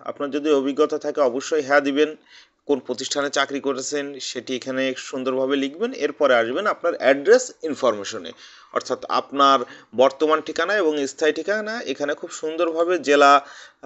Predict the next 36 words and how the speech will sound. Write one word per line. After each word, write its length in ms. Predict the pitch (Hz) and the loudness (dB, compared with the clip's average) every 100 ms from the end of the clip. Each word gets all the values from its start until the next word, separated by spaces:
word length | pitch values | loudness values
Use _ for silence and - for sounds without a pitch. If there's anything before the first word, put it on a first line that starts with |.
| - | -8
থানাগুলো 580 | - 139 143 139 147 160 | -2 4 4 4 2 2
খুব 200 | - 180 | -2 -10
সুন্দরভাবে 540 | - 151 156 147 160 | -6 0 2 2 2
উল্লেখ 320 | 151 151 165 - | 2 4 4 4
করে 200 | 180 208 | 0 2
আপনি 300 | 147 143 135 | 0 -2 -4
এগুলো 240 | 127 143 | 0 -2
পূরণ 360 | 139 147 151 151 | -2 -2 -4 -2
করে, 220 | 160 214 | 0 0
আহ, 760 | 269 - _ _ _ _ 113 120 | -2 -10 _ _ _ _ -4 -2
চলে 220 | 160 165 | 2 6
আসবেন 260 | 160 151 196 | 6 4 0
আপনার 300 | 147 - 143 | -2 2 0
প্রত্যাশিত 600 | - 170 185 170 196 - | 0 -4 0 0 -2 -4
চাকরির 460 | 214 175 151 160 139 | -2 0 0 0 -2
ধরন। 460 | - 151 127 87 82 - _ _ _ _ - | 0 4 4 2 -10 -20 _ _ _ _ 0
আহ, 460 | 120 120 127 123 | 4 8 6 6
তারা 200 | 180 190 | 4 4
জানিয়েছেন 520 | 196 196 214 208 226 | 6 4 2 0 0
এখানে 260 | 226 202 208 | -2 -2 -4
একটি 180 | 196 208 | 0 2
অপশন 300 | 190 - 196 | 2 0 -2
রেখেছে 360 | 196 196 226 | 0 0 -4
যে 80 | 208 | -4
চাকরি 420 | 202 202 - 208 | -4 -6 -2 0
হলে 220 | 202 220 220 | 2 4 4
আপনি 180 | 214 208 | 2 2
কত 200 | 180 180 | 2 2
দিনের 220 | 165 175 | 0 2
মধ্যে 260 | 170 170 180 | 2 2 2
যোগদান 360 | 143 127 123 | 2 4 2
করতে 280 | 120 104 107 | 2 -4 -2
পারবেন। 380 | 101 101 113 120 | -2 -4 -6 -2
Then 160 | 180 214 | 2 2
এখানে 280 | 190 196 | 2 0
আপনি 540 | 175 143 - 147 147 | 2 0 0 -2 -2